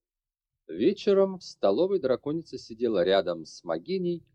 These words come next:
учительницей по изобразительному искусству. Она уже несколько лет работала здесь, отверженная, со своим ребёнком, высшим обществом.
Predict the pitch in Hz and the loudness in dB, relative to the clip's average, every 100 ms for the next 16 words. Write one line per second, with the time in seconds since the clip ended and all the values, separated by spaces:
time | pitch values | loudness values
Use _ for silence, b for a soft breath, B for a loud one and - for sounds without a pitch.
0 | _ _ 160 165 - 135 107 101 104 - | _ _ -8 -8 -10 -10 -8 -6 -6 -8
1 | 101 95 - 104 - 110 95 95 85 - | -8 -6 -2 -2 -2 -8 -4 -4 -4 -10
2 | - 92 92 92 90 - 90 - _ 67 | -16 -10 -8 -8 -10 -12 -12 -12 _ -20
3 | 67 _ _ _ _ - 87 98 95 104 | -20 _ _ _ _ -10 -4 0 0 -2
4 | 101 95 - 120 - 104 143 - 95 85 | -4 -6 -8 -6 -4 -2 -2 0 -2 -2
5 | 85 85 82 - 87 78 - 73 - 82 | -10 -8 -10 -8 -4 -4 -4 -14 -10 -2
6 | 107 117 120 113 110 101 - 80 - 92 | -2 0 -4 -2 -4 -4 -8 -20 -6 -4
7 | 101 101 113 135 143 - 113 95 - _ | -2 -2 -4 -4 -6 -6 -6 -6 -14 _
8 | _ 87 87 104 - - 104 - - 85 | _ -14 -4 -4 -4 -10 -10 -6 -4 -4
9 | - - - _ 73 67 | -6 -20 -20 _ -14 -14